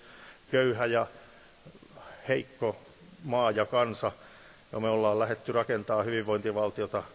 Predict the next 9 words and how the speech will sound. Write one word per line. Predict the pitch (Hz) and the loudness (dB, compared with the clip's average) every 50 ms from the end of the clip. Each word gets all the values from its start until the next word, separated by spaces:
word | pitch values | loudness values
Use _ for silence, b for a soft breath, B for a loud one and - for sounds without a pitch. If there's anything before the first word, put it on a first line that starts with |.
| - - - - | -20 -16 -8 -4
keskitetysti. | 117 107 - - - 104 - 110 98 110 104 - - - 117 92 - - - | -4 -4 -4 -6 -8 -4 -4 -2 -2 -2 -4 -6 -6 -8 -8 -8 -8 -10 -16
Siellä | - - 110 107 104 107 101 | -10 -6 -2 0 2 2 2
on | 101 98 101 | 0 0 -2
ollut | 101 104 104 101 98 101 | -2 -2 -2 -4 -4 -2
normiohjausta, | 104 107 107 107 104 98 101 104 95 104 101 98 98 95 - - - 98 | -2 0 0 0 0 0 0 0 0 0 0 0 -2 -2 -2 -4 -8 -6
siellä | - 110 101 98 98 98 95 | -4 -4 -4 -4 -2 -2 0
on | 98 98 101 107 - - - 131 117 113 | -2 -2 -4 -6 -10 -12 -16 -14 -6 -2
valtio | 104 104 95 - 110 104 98 | -2 -2 -2 -2 -2 -2 -2
hyväksynyt | 95 104 101 92 - - - 110 98 104 90 | -2 -2 -2 -4 -4 -4 -8 -6 -6 -6 -8